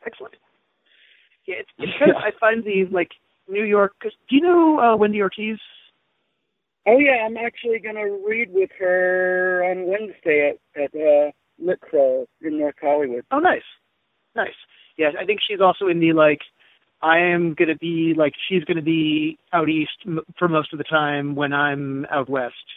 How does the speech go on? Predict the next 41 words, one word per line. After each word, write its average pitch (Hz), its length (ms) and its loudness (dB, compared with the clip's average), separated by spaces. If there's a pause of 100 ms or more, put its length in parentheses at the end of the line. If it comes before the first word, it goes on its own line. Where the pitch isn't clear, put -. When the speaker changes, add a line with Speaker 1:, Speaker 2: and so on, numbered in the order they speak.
(140)
Speaker 1:
uh, 131 200 -4
which 127 200 -8
is 139 120 -6
kind 139 240 -6
of 127 80 -10
this 135 160 -6
hilarious, 127 540 -2
like, 135 300 -6 (920)
uh, 147 40 -4
I've, 139 280 -2
I've 170 160 0
read 156 140 2
with 151 120 -4
her 147 120 -2
once 139 220 -4
before, 135 480 -4
and 131 160 -6
it's 127 140 -12
kind 127 160 -10
of 139 80 -16
this, 127 120 -20
like, 143 160 -12
"Oh, 170 80 -6
right, - 260 -6 (320)
yes." - 180 -8 (1400)
When, 156 240 -2
when 151 200 0
writer 143 220 2
Speaker 2:
<laughs> 147 120 4
Speaker 1:
friends 135 260 -4
are 139 140 -2
on 143 140 -4
the 143 100 -4
opposite 135 400 -6
side 147 160 0
of 135 80 -8
the 131 60 -10
country. 135 500 -4 (920)
Uh, - 140 -18 (280)
Speaker 2:
Yeah. 143 280 4 (260)
Speaker 1:
so. 71 200 -20